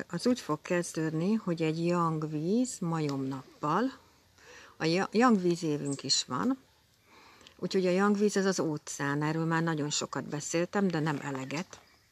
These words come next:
A yang víznek, ugye az óceánnak hatalmas elsodró ereje van.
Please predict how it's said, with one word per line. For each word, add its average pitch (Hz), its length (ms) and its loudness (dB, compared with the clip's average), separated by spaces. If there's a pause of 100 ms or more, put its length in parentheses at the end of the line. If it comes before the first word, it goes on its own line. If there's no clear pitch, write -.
(480)
A - 120 -4
yang 220 320 6
víznek, 220 640 2
ugye 165 180 0
az 147 120 0
óceánnak 180 680 2
hatalmas 165 580 0
elsodró 151 760 -2
ereje 147 380 -6
van. 143 280 -8